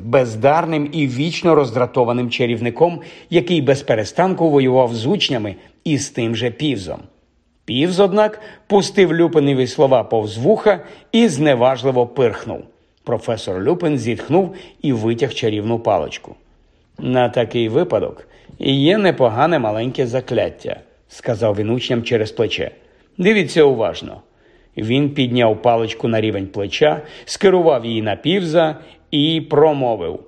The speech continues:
«Ваді-вазі!» Жуйка кулею вилетіла з замкової шпарини і влучила Півзові просто в ліву ніздрю. Він шугнув вгору, а тоді щез,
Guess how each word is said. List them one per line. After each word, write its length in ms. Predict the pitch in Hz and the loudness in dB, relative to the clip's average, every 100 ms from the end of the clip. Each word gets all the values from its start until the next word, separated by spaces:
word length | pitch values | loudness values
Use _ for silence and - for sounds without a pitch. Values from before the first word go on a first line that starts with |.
| _ _ _ _ - | _ _ _ _ -14
«Ваді-вазі!» 880 | 110 139 165 185 190 170 110 117 - _ _ _ _ _ _ _ - | 0 2 2 0 0 0 -2 -10 -12 _ _ _ _ _ _ _ -6
Жуйка 540 | 113 107 214 156 113 | -4 2 2 2 -2
кулею 480 | 104 - 226 170 139 | -2 2 4 4 2
вилетіла 480 | 139 180 139 151 131 | 4 2 4 4 4
з 40 | |
замкової 560 | 104 139 151 170 139 123 | 4 0 2 0 0 0
шпарини 540 | - 143 123 214 156 - | -2 0 0 0 -2 -2
і 80 | 135 | -2
влучила 560 | 117 160 233 175 131 | 0 0 0 0 0
Півзові 500 | 104 170 131 117 98 | -2 -4 -2 -4 -4
просто 560 | - - 123 185 - 180 | -4 0 2 2 2 0
в 140 | 135 | 0
ліву 280 | 127 151 170 | 0 2 2
ніздрю. 460 | 190 196 117 139 - - - - | 0 0 -2 -6 -8 -12 -20 -8
Він 280 | 113 113 180 | -4 0 0
шугнув 480 | - 170 156 170 151 | 2 2 2 0 0
вгору, 440 | 113 120 226 143 - | -2 2 2 2 -4
а 80 | |
тоді 320 | 127 156 180 - - | 0 0 0 -2 -8
щез, 640 | - 147 - 208 113 - | -2 -2 2 2 0 -6